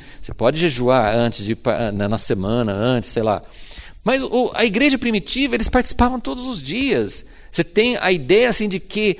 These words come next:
eles se reuniam meio espontaneamente na casa de um irmão, e não era domingo, não era sábado, não era dia de reunião.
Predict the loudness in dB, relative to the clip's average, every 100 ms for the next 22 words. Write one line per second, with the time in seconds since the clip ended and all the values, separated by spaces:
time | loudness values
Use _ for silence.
0 | -4 -4 0 2 4 6 6 6 2 2
1 | 2 2 2 2 2 2 2 2 0 0
2 | 0 4 4 4 2 2 4 4 6 4
3 | 2 -10 -20 -8 2 4 6 6 8 8
4 | 8 8 4 2 4 4 4 2 2 2
5 | 2 6 6 6 2 4 2 2 0 -2
6 | 0 2 2 4 4 4